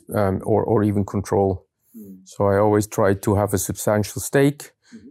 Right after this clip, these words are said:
Speaker 1: because I'm not an investor, I'm an entrepreneur. I
Speaker 2: Right.
Speaker 1: only invest my money in my o-, own ventures, and then I engage myself with all I have, network, brain, time, money,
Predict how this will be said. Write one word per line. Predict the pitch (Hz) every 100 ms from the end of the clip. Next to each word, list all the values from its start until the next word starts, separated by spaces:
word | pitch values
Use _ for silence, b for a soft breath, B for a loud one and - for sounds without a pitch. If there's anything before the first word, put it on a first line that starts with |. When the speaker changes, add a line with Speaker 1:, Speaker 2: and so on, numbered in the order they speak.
| _
Speaker 1:
because | 113 127 120
I'm | 123
not | 117 117
an | 120
investor, | 107 104 117 -
I'm | 117 101
an | 98
entrepreneur. | 98 - 98 98 - - -
I | 107 110
Speaker 2:
Right. | 104
Speaker 1:
only | 110 120 123
invest | 113 107 104 -
my | 107
money | 104 110 107
in | 104
my | 101 110
o-, | 110 110 - _ -
own | 117 120
ventures, | 104 131 135 165 151
and | 113
then | 101 104
I | 98 98 - _ _ -
engage | 110 98 143 113
myself | - 104 - 104 104
with | 98 95 - b b b -
all | 127
I | 117
have, | 98 87 87 -
network, | 110 110 117 113 110 104 - -
brain, | 110 107 107 104 107 104
time, | - 113 107 104 104 104
money, | 104 104 107 101